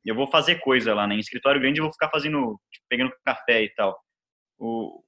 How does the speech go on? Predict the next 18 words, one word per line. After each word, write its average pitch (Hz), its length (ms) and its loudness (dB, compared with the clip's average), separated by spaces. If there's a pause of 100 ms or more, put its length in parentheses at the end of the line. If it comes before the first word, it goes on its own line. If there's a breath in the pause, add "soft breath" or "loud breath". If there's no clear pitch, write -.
o 113 120 -8
meu 143 300 0
primo, 143 320 2
assim, 123 420 -2
que, 107 400 -6
que - 120 -20 (280)
ele 104 180 -8
já 107 140 -6
se - 140 -14
formou, 113 560 -2
ele 123 180 -2
falou 127 180 -4
que, 135 140 -8
meu, 117 220 2
é 110 100 0 (300)
literalmente 143 500 -2
ao 147 60 -4
contrário. 117 580 0